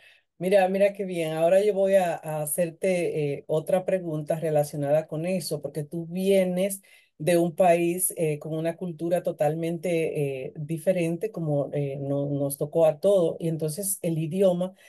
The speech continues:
para ese entonces es una barrera. ¿Cómo afectó esto tu capacidad,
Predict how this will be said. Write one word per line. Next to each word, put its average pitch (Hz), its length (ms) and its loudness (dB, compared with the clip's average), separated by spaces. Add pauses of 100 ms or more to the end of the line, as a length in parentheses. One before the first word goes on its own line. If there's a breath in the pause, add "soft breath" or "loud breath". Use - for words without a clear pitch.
(280 loud breath)
para 165 220 8
ese 175 180 2
entonces 190 640 2
es 165 220 -4
una 180 240 -2
barrera. 156 580 2
¿Cómo 311 300 -4
afectó 208 640 4
esto 156 520 0
tu 165 140 -6
capacidad, 160 800 0